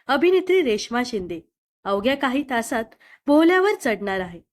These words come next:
अभिनेत्री एकोणतीस नोव्हेंबर रोजी लग्नगाठ बांधणार असून अद्याप तिचा होणारा नवरा कोण आहे हे समोर आलेलं नव्हतं. आता मात्र अभिनेत्रीने हळद समारंभाचे काही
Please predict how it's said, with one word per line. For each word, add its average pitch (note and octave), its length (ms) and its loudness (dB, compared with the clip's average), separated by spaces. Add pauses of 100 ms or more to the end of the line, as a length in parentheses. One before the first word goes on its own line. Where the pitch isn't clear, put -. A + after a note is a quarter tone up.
(340)
अभिनेत्री E4+ 520 2
एकोणतीस C#4+ 600 0
नोव्हेंबर C4+ 420 0
रोजी A3 340 -2
लग्नगाठ D4+ 560 -2
बांधणार A#3 400 0
असून G3+ 300 -6 (460)
अद्याप A#3+ 420 0 (360)
तिचा E4 220 4
होणारा F#4+ 400 4
नवरा F4+ 320 2
कोण F#4 280 0
आहे G#3 280 -4 (320)
हे F#4 100 4
समोर C4 320 0
आलेलं G#3 400 0
नव्हतं. F3+ 340 -8 (400)
आता G3+ 280 -2
मात्र A#3+ 460 -2 (340)
अभिनेत्रीने F4+ 600 2
हळद C#4 260 0
समारंभाचे D#4+ 720 0
काही D4 300 0